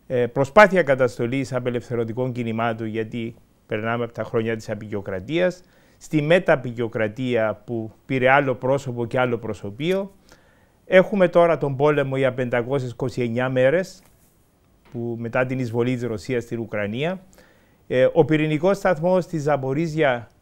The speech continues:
είναι ένα σημείο αναφοράς όπου εστιάζονται οι απειλές, ε, του επιτιθέμενου, ε, και ταυτόχρονα δεν ξέρει κανείς,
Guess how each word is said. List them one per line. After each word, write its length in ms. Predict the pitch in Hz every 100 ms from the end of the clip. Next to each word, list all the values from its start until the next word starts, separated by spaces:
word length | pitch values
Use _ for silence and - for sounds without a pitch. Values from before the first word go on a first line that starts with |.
| _ _ _
είναι 220 | - 160 170
ένα 360 | 165 165 147 -
σημείο 520 | - 151 143 170 160
αναφοράς 920 | 151 139 - 131 131 143 120 - - _ _ _ _
όπου 260 | 156 151 170
εστιάζονται 800 | - - 147 160 151 156 139 143
οι 260 | - 151
απειλές, 840 | 135 131 123 135 147 127 - - - _ _ _ _ _
ε, 120 | 135
του 140 | 117 139
επιτιθέμενου, 1040 | 120 123 120 110 143 143 135 117 110 95 _ _ _ _ _ _ _ _
ε, 520 | - 127 123 120 120
και 240 | 120 - 156
ταυτόχρονα 680 | 147 131 175 175 - 165 156
δεν 140 | 165
ξέρει 300 | 160 170 160
κανείς, 640 | 151 135 147 156 131 -